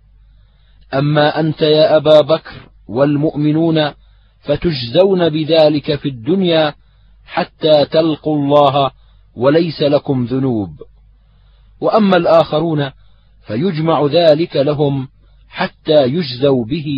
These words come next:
يوم القيامة". قال أبو عيسى: "هذا حديث غريب". وفي إسناده مقال،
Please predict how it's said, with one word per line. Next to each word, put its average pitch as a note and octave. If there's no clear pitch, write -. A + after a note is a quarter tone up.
يوم D3+
القيامة". G2+
قال A#2
أبو G2
عيسى: C3
"هذا B2
حديث A#2
غريب". G#2+
وفي A#2+
إسناده A2
مقال، A#2+